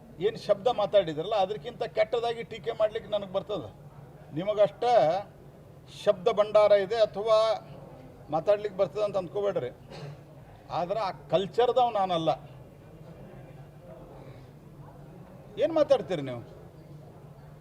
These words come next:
ಒಬ್ಬ ಯುವ ಸಂಸತ್ ಸದಸ್ಯ, ನೀವು ಒಬ್ಬ ಮುಖ್ಯಮಂತ್ರಿ, ಎರಡು ಬಾರಿ ಮುಖ್ಯಮಂತ್ರಿ ಆಗಿದ್ರಿ, ಎರಡು ಬಾರಿ ಅಪೋಸಿಷನ್ ಲೀಡರ್ ಆಗಿದ್ದೀರಿ.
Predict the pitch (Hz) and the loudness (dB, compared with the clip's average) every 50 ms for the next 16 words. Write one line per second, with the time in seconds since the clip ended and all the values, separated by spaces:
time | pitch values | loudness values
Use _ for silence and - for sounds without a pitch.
0 | - - - - - - - - - - - - 143 156 170 202 160 139 151 180 | -20 -20 -20 -20 -20 -20 -20 -20 -20 -18 -16 -14 -10 -6 -4 -2 -2 0 2 4
1 | 196 190 - - 147 143 - - 180 170 - 156 135 127 117 - - 185 208 214 | 4 4 2 0 -6 -4 -2 -2 -4 -4 -4 -6 -6 -6 -6 -6 -6 -8 -6 -6
2 | 185 160 139 139 123 135 135 - - 202 202 190 156 147 - 107 113 156 160 156 | -8 -8 -8 -8 -10 -10 -10 -8 -6 -6 -4 -4 -6 -6 -8 -10 -8 -4 -4 -2
3 | 180 202 208 190 196 190 185 165 147 - - 175 185 180 147 156 147 143 120 110 | -2 0 2 2 2 2 2 -4 -8 -8 -8 -8 -8 -8 -8 -8 -8 -8 -8 -8
4 | 110 104 123 165 185 175 170 185 185 175 180 180 175 151 131 - 190 196 196 196 | -10 -12 -12 -10 -8 -6 -6 -6 -4 -4 -4 -2 -2 -4 -6 -6 -10 -12 -10 -12
5 | - - 170 156 147 143 139 127 120 120 113 101 104 98 98 95 135 175 | -12 -10 -8 -8 -8 -8 -8 -8 -8 -10 -10 -10 -12 -14 -14 -12 -12 -12